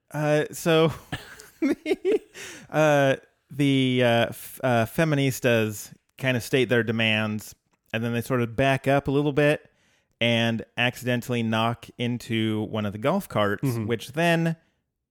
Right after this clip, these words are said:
Speaker 1: starts careening down this
Speaker 2: Right.
Speaker 1: hill.
Speaker 2: As, as the headless body of Agnew is kind of, like, starting to run after them,
Speaker 1: Mm-hmm.
Speaker 2: to, to, to attack them.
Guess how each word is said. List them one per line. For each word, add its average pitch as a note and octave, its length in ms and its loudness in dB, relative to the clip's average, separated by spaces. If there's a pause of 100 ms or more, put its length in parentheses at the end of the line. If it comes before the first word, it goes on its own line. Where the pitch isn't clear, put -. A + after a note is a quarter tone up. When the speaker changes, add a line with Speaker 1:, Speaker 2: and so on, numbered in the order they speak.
(140)
Speaker 1:
starts C#3 360 0
careening C3+ 560 0
down A#2+ 300 0
this A2 380 -4
Speaker 2:
Right. - 80 -18
Speaker 1:
hill. A#2 640 2
Speaker 2:
As, D#3+ 260 2
as D3+ 400 0
the D3+ 80 2
headless C3+ 320 0
body B2 220 0
of A#2 80 0
Agnew A#2 280 0
is G#2+ 100 -4
kind A2+ 160 -4
of, A2 100 -4
like, G#2 240 -10 (340)
starting B2 400 0
to A#2 240 -4
run B2 260 -2
after A2+ 420 -4
them, G#2+ 220 -8
Speaker 1:
Mm-hmm. A2 420 -6
Speaker 2:
to, A2 160 -6
to, G#2 260 -10
to A#2+ 140 -4
attack A2+ 380 -4
them. - 240 -20